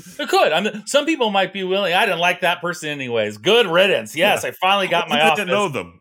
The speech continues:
Speaker 2: Or they
Speaker 1: Yeah.
Speaker 2: didn't know them, and
Speaker 1: Or
Speaker 2: they're
Speaker 1: they didn't
Speaker 2: coming
Speaker 1: know
Speaker 2: in
Speaker 1: them.
Speaker 2: cold,
Speaker 1: That's right. That's right. That's
Speaker 2: you
Speaker 1: right.
Speaker 2: know?
Speaker 1: So it, it depends. But my point being is, it, all I'm saying is, as a leader, you need to be sensitive to that. Or if not
Speaker 2: Yeah.
Speaker 1: a leader, just one of the, one of, one of the coworkers,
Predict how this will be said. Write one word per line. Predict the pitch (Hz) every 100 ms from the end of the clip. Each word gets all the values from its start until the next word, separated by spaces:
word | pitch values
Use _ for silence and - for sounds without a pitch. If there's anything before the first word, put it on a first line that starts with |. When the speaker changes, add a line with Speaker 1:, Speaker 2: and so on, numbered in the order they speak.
| _
Speaker 2:
Or | 147 160
they | 170
Speaker 1:
Yeah. | 143
Speaker 2:
didn't | 147 131
know | 139 143
them, | 113 104
and | 104
Speaker 1:
Or | 156
Speaker 2:
they're | 143
Speaker 1:
they |
didn't | 147 127
Speaker 2:
coming |
Speaker 1:
know | 143
Speaker 2:
in | 127
Speaker 1:
them. | 110
Speaker 2:
cold, | 120 127 123
Speaker 1:
That's | 101
right. | 113 107 - -
That's | 175 -
right. | 151 117 -
That's | 123 113
Speaker 2:
you | 113
Speaker 1:
right. | 104
Speaker 2:
know? | 110 -
Speaker 1:
So | 123 120
it, | 127 151
it | 160
depends. | 185 190 113 104
But | 180 165
my | 170
point | 160 170 151
being | 156 143
is, | 139 - - - _
it, | 135 -
all | 120 127 139
I'm | 127
saying | 139 127 120
is, | 113
as | 113 107
a | 110
leader, | 110 120 113
you | 110
need | 113 107
to | 104
be | 107 - _ _
sensitive | - - - 135 135 - 120 104 95 87 _ _ _
to | -
that. | 101 -
Or | 170 185
if | 190
not | 175
Speaker 2:
Yeah. | 170
Speaker 1:
a |
leader, | 190 123
just | - 151
one | 139 143
of | 131
the, | 131 123
one | 123 139
of, | 127
one | 127 127
of |
the | 123
coworkers, | 131 123 117 110 107 - -